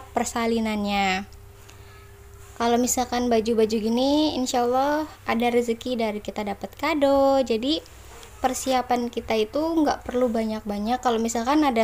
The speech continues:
saudara yang anaknya udah besar, terus dikasihkan ke kita, terima saja. Gitu.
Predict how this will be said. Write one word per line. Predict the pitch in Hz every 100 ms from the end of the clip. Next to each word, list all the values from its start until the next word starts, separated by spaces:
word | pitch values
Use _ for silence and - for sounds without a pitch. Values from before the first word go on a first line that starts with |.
| 220
saudara | 226 214 202 214
yang | 247 247 220 208 - - -
anaknya | 220 220 226 220
udah | 214
besar, | 202 - 247 262 254
terus | - 233 233 - - - - - - - - -
dikasihkan | 233 240 233 233 226 247 254 247
ke | 233
kita, | - - 302
terima | 294 277 262
saja. | - 311 294 294 285 294 - - - - - - - - - - - - - -
Gitu. | 208 196 196 - 220 214 202 202 196